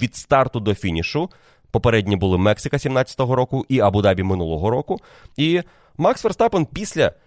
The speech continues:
фінішу цього гран-прі звучав гонщиком, який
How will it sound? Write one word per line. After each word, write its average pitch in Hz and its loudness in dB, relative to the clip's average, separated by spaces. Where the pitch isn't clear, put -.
фінішу 107 -2
цього 127 2
гран-прі 120 -2
звучав 156 2
гонщиком, 110 -2
який 135 -4